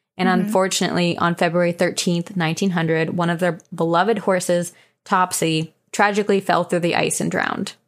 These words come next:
Speaker 1: And after retrieving Topsy's body from the lake, the townspeople buried him in the Leolin Woods.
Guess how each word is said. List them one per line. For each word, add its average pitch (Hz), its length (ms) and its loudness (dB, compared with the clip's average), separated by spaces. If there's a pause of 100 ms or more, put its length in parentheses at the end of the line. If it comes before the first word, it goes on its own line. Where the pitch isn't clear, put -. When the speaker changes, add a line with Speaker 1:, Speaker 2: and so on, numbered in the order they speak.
(160)
Speaker 1:
And 202 140 2
after 190 320 0
retrieving 196 440 2
Topsy's 175 440 -2
body 170 260 0
from 185 180 -2
the 185 100 0
lake, 170 260 0
the - 80 -2
townspeople 170 540 -2
buried 175 340 0
him 180 160 2
in 170 100 0
the 165 80 0
Leolin 165 680 0
Woods. 170 500 -2